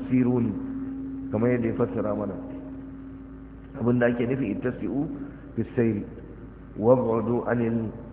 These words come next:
wato, "amarat." Ku yi nisa, ku yi tafiya, ku zurfafa tafiya, kamar yadda Qur'ani ya ta bayani a wurare.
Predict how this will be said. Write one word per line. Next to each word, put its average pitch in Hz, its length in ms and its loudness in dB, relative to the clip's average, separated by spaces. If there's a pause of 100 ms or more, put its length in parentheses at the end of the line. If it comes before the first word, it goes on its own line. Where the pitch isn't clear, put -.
(260)
wato, 101 400 -2
"amarat." 104 480 4 (1080)
Ku 113 100 0
yi 117 120 6
nisa, 139 440 4 (240)
ku - 60 -4
yi 110 60 -4
tafiya, 120 400 0 (280)
ku 117 120 -4
zurfafa 127 360 0
tafiya, 101 360 -6 (340)
kamar 110 180 0
yadda 120 160 2
Qur'ani 113 440 0
ya 107 60 -2
ta 117 140 -2
bayani 113 340 -2
a - 60 -2
wurare. 110 440 0